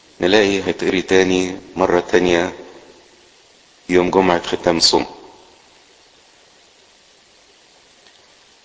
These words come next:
اللي بنسمع فيه الإنجيل ده، بنسمع فيه الصوت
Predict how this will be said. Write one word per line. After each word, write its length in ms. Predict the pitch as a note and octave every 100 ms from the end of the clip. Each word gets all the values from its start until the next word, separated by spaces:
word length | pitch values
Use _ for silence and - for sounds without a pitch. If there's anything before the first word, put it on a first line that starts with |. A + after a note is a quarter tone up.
| _ _ -
اللي 120 | - E2+
بنسمع 360 | F2 - G#2+
فيه 280 | F#2+ G#2+ G#2+
الإنجيل 420 | F2 F2 F2 G2
ده، 80 | F#2
بنسمع 360 | F#2 F#2+ - E2+
فيه 220 | F#2+ F#2+ - - - - _ _ _ _ _ _ _ _ _ _ -
الصوت 460 | - A2 A2 -